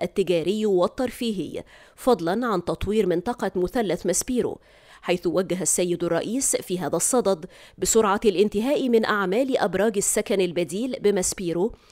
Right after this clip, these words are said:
لإعادة تسكين المواطنين فيها في أقرب وقت ممكن.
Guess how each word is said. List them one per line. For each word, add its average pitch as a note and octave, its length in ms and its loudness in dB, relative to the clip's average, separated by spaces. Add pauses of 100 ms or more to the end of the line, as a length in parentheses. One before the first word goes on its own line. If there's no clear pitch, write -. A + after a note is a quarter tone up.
(140)
لإعادة G3+ 500 2
تسكين G#3 600 -2
المواطنين G#3+ 760 2
فيها G3+ 440 -2 (220)
في - 260 -4
أقرب G3+ 640 -2
وقت E3 360 0
ممكن. D3+ 520 -2